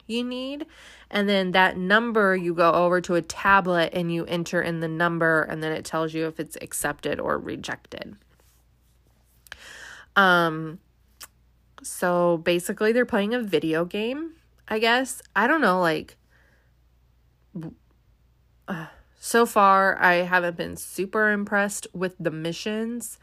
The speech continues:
Um, this one especially, like, did they really think that this was gonna make for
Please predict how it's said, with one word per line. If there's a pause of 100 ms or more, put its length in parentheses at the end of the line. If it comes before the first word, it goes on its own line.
(600)
Um,
this
one
especially,
like, (360)
did
they
really
think
that
this
was
gonna
make
for